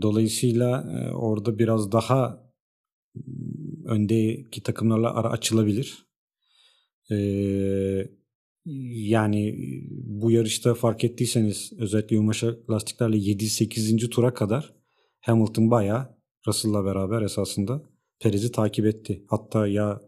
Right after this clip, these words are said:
böyle devam ederse bayağı yani, e, podyum hatta birinciliği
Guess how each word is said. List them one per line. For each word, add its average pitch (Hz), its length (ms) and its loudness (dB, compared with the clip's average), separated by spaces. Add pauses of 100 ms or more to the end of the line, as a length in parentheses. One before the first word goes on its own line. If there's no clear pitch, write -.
(500)
böyle 104 200 2
devam 107 260 4
ederse 107 320 0
bayağı 120 340 0
yani, 101 460 -4 (160)
e, 117 60 -6 (720)
podyum 107 380 0
hatta 98 380 -4
birinciliği 101 640 0